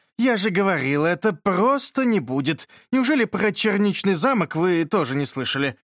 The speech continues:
«Одна фея как-то упомянула это название, но без подробностей», сказал Слава. Беска только фыркнула. «Фея? Ни разу не слышала, что такие существуют», удивилась Касс.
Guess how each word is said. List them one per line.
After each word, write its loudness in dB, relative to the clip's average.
«Одна 2
фея 2
как-то -2
упомянула 2
это -4
название, 0
но 2
без -4
подробностей», -2
сказал -4
Слава. -4
Беска -2
только -2
фыркнула. -4
«Фея? 0
Ни 2
разу 0
не 0
слышала, 0
что -2
такие -2
существуют», -6
удивилась -4
Касс. -6